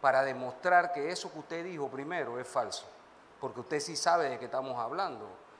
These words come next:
y usted ha ocupado estos cargos, pero yo quiero preguntárselo para que usted diga si lo que yo estoy preguntando es así o no, porque usted ha sido funcionario en el gobierno de Juan Carlos Varela, en la Contraloría con Federico Humbert, es lo que estamos preguntando.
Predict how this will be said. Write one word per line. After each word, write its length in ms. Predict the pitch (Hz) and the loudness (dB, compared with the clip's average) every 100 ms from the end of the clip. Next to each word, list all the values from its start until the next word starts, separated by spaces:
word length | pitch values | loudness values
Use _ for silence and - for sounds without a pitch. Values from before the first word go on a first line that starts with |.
| - | -12
y 60 | 127 | -2
usted 160 | 151 | 4
ha 60 | 147 | 4
ocupado 420 | 156 139 139 139 | 4 0 0 2
estos 220 | 143 135 | 0 -4
cargos, 340 | - 208 147 123 | 0 2 2 -2
pero 120 | 123 | -2
yo 120 | 123 | -4
quiero 300 | 127 143 156 165 - | -2 2 2 2 -4
preguntárselo 880 | 151 139 131 120 165 185 - 120 117 | -2 0 -2 2 4 4 2 -4 -4
para 200 | 117 120 | 0 -2
que 80 | 120 | -2
usted 480 | 117 - 147 156 - - - - - - | -8 2 4 4 0 -10 -16 -20 -20 -6
diga 260 | 147 170 196 | -2 4 4
si 180 | - 156 | 4 0
lo 140 | 135 127 | -4 -4
que 120 | 127 | -2
yo 100 | 143 | -2
estoy 160 | 151 | -2
preguntando 600 | 151 170 139 123 143 156 | -2 0 -2 -2 -2 -2
es 80 | 156 | 0
así 340 | 135 117 - 135 | 0 -2 -4 -4
o 120 | 123 | -2
no, 280 | 202 165 - - - - - - - | 0 -2 -6 -14 -18 -20 -20 -20 -8
porque 180 | - 131 | -6 -4
usted 160 | 131 160 | 2 6
ha 80 | 160 | 8
sido 260 | - 185 | 8 4
funcionario 920 | 185 165 131 139 156 170 175 175 180 180 - | 4 2 2 4 8 8 8 4 2 -2 -6
en 100 | 139 | -2
el 100 | 135 | 0
gobierno 440 | 127 131 165 170 | 0 6 6 6
de 40 | 175 | 4
Juan 140 | 143 | 4
Carlos 280 | 135 147 143 | 4 4 6
Varela, 500 | 135 151 180 185 208 - - - | 4 4 2 2 0 -6 -16 -6
en 60 | |
la 140 | 139 135 | 0 0
Contraloría 600 | 139 135 131 131 160 175 | 0 2 2 2 2 2
con 140 | 156 | 2
Federico 440 | 139 127 139 151 160 | 0 -2 -2 2 4
Humbert, 520 | 170 180 156 - - | 4 2 2 2 -2
es 140 | 143 | 2
lo 100 | 147 | 4
que 80 | 147 | 4
estamos 280 | 139 147 151 | 0 0 0
preguntando. 760 | 151 139 135 175 170 135 147 | 0 0 2 6 6 6 -4